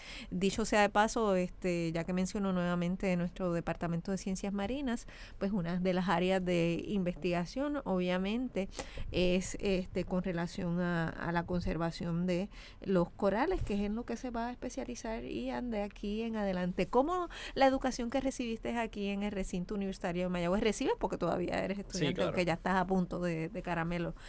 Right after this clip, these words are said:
Speaker 1: este, te ha, te ha ayudado para, para todo este, este proceso, ¿verdad? De, de, de decisión hacia lo que quieres llevar en la biología, que es un campo tan amplio.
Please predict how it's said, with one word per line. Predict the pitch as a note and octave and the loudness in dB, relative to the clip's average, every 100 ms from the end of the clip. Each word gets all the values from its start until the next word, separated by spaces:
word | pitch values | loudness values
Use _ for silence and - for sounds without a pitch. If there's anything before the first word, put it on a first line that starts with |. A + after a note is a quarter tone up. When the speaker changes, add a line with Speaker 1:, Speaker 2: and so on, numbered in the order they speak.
| - C4+ | -10 -2
Speaker 1:
este, | - F#3 - G3+ | 0 0 2 0
te | - G3 F#3+ | 2 2 4
ha, | G3 G3+ G3+ G3 | 8 8 8 4
te | - G#3+ | 4 4
ha | |
ayudado | A3+ C#4 F#3 D#3 D3 D#3+ - | 6 4 4 4 2 -2 2
para, | F3 E3 D#3+ D#3+ | 6 6 6 4
para | D#3 F3 F3 D#3 | 2 2 2 2
todo | F#3+ G3 A3 A3+ A#3 A3+ | 0 2 2 2 4 2
este, | C4 - C4 B3 B3 A#3 A#3+ | 0 -2 0 0 0 -2 -4
este | - - | -4 -4
proceso, | D#4 - B3+ - D#4 | -2 0 -2 0 0
¿verdad? | G3 G3 B3 D4 | 2 2 2 2
De, | A#3+ G#3 G3 | 2 2 2
de, | F3+ F#3 F#3+ F3 | 2 2 2 2
de | F3+ F#3+ | 2 4
decisión | F#3 F#3 G3+ - G#3 G3+ A3+ B3 - - - | 2 0 -4 -2 -2 -2 -4 -8 -14 -14 -6
hacia | - G3+ - F#3+ | -2 -2 0 0
lo | F3+ F3+ | 0 -2
que | F#3 F3+ E3+ E3+ - | -2 0 0 -2 -2
quieres | F3 F#3 G#3 | -2 0 0
llevar | G#3+ F#3+ F#3+ | 0 0 0
en | A3 A3+ | -2 0
la | G3 | 2
biología, | F3 F3 F3+ F#3+ | 2 0 0 0
que | A3 C4 | 0 0
es | |
un | A#3+ B3 | 0 -2
campo | B3+ G#3 G#3+ C#4 | -2 0 0 0
tan | C4 B3 G#3+ | 0 0 0
amplio. | A3 E4+ F4 C4 | -2 -4 -6 -6